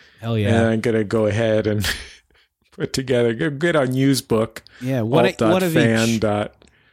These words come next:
Speaker 2: volvo dot anarchist cookbook.
Speaker 1: Mm-hmm. Little Molotov.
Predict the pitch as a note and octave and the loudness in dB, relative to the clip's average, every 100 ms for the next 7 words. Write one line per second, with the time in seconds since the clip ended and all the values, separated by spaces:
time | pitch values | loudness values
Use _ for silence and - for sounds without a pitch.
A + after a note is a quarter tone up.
0 | - A#2+ A#2 A2+ G#2+ G#2+ G2+ G#2+ G2+ - | -18 -2 0 2 2 2 2 0 -2 -2
1 | A#2+ F#2 - - D#3 - - F3+ - F3 | -2 -2 -4 -4 -2 -2 -2 -4 -4 -6
2 | - - - - - _ D3 B2 G#2+ D3+ | -4 -4 -6 -10 -16 _ -4 -2 0 2
3 | F#3 G3+ - F#3+ F#3+ F#3+ F#3+ F#3+ F3+ - | 2 0 0 0 2 2 2 0 -4 -14